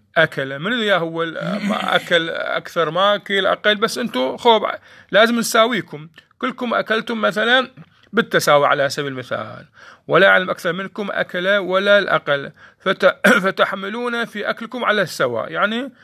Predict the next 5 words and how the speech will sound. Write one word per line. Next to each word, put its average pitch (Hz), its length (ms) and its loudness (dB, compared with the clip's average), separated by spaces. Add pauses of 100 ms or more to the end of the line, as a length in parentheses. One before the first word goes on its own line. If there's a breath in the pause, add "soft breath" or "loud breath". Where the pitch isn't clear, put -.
(340 soft breath)
نفرض 214 400 0
أنه 208 260 0
أنتم 214 140 -4
بالسوية 196 440 2
ماكلين. 110 540 -2